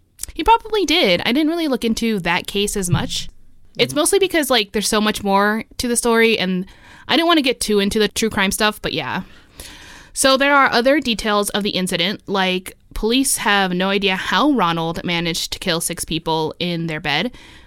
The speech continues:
Speaker 1: with a shotgun. They did a test with the same type of weapon, and the gunshot blasts that were you that would have been, like, heard that night
Speaker 2: Sure.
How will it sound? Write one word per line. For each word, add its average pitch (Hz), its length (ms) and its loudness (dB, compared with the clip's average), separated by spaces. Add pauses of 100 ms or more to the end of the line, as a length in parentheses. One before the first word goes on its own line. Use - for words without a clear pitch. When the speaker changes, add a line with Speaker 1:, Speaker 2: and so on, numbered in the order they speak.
(120)
Speaker 1:
with 320 180 2
a 359 60 4
shotgun. 170 580 0 (420)
They 220 180 2
did 269 140 -2
a 392 60 2
test - 460 -2
with 208 360 0
the 214 80 -2
same 202 220 0
type 226 180 -4
of 202 60 0
weapon, 226 380 0
and 190 420 0
the 185 80 -4
gunshot 185 500 -2
blasts 202 300 0
that 175 200 -2
were 165 560 -4 (320)
you 185 400 0
that 190 160 0
would 196 120 2
have 185 60 0
been, 180 200 -2
like, 160 260 -2
heard 180 300 -2
that 165 200 -2
night 165 420 -2 (160)
Speaker 2:
Sure. 135 240 -8